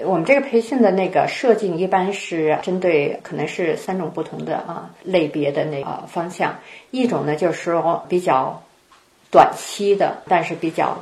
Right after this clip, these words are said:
高层次的，是针对C M O的。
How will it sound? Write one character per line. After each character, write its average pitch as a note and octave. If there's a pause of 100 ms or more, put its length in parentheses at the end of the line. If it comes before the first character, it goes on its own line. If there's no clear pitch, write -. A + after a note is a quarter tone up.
(180)
高 G#3+
层 D#3+
次 D3
的， - (140)
是 G#3
针 G#3
对 F3
C E3
M E3+
O E3
的。 D#3